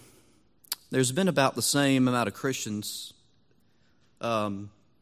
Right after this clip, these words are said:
American adults who are Christians, um, who have gone to church. There's been about the same number of, um, American adult, uh, American adult Christians who have been going to church since two thousand nine. What's,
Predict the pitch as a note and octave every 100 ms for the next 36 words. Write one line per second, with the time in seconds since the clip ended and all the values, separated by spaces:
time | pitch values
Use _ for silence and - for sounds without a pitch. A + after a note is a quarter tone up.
0 | _ _ A#2+ A#2+ A#2+ A2+ A2+ G#2+ A2 -
1 | - - - _ - A2 G2+ A2+ - G#2
2 | G2 - - - _ _ _ _ _ _
3 | _ _ _ _ - G#2+ G2+ G2+ B2+ A#2+
4 | A2+ A2 A#2 A2+ A2+ A2 F#2+ B2 G#2+ E2+
5 | - G#2+ A#2+ A#2 A2+ - - A#2 A2 A2
6 | - _ - A2+ A2 G#2+ G2 - - _
7 | _ _ _ - G2+ G2 F#2+ A2 A#2+ A2
8 | A#2 G#2 A2 G2+ - A2 G#2 G#2+ A2 A#2+
9 | A2+ A2+ G2+ A2 G#2 - B2+ - G2+ F#2+
10 | - - - - G2+ G2+ G#2+ G2+ G2+ G#2
11 | G2 - G#2+ G2 - F#2+ - - - _
12 | _ - B2+ A#2 G#2 G#2+ G#2 G#2 F#2+ A2
13 | -